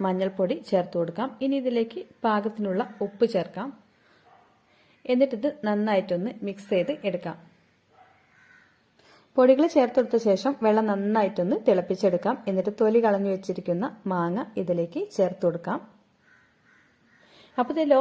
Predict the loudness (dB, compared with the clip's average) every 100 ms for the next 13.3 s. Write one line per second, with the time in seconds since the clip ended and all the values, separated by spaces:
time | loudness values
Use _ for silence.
0 | 4 4 4 4 2 2 4 4 2 -2
1 | 0 0 0 2 2 2 -2 -2 -4 -2
2 | -4 -2 -2 -2 -6 _ -2 0 -2 -2
3 | -4 -4 -2 0 2 2 0 0 0 0
4 | 0 -4 -4 -2 -2 -2 -2 -2 -4 -6
5 | -8 -10 -20 -20 -4 0 2 0 0 0
6 | 0 2 2 2 0 0 0 -2 0 0
7 | -2 -2 -2 -2 -4 -4 -2 -2 -2 -2
8 | -2 -2 -2 -2 -6 -4 -2 -2 -2 -4
9 | -4 -4 -4 -6 -6 -6 -6 -4 -4 -4
10 | -6 -8 -8 -6 -2 -2 -4 -8 -8 -10
11 | -14 -20 _ _ _ _ _ _ _ _
12 | _ _ _ _ _ _ _ _ _ _
13 | -20 -4 4